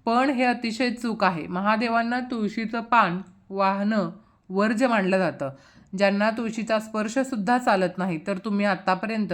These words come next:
तुमच्या तुळशीच्या कुंडीमध्ये शिवलिंग ठेवलं असेल, तर ते तुम्ही उचलून घ्या आणि तुमच्या देवघरामध्ये स्थापन करा.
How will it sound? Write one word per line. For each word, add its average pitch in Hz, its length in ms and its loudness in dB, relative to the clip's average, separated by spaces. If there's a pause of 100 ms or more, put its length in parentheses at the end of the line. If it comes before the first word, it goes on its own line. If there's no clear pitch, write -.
तुमच्या 190 260 0
तुळशीच्या 202 480 -4
कुंडीमध्ये 190 600 -2
शिवलिंग 226 480 -2
ठेवलं 226 340 0
असेल, 180 280 -2 (460)
तर 220 160 0 (120)
ते 247 160 4
तुम्ही 226 280 -2
उचलून 220 480 -2
घ्या 254 120 0
आणि 233 220 0
तुमच्या 196 320 -2
देवघरामध्ये 175 840 0 (460)
स्थापन 220 440 4
करा. 139 260 -6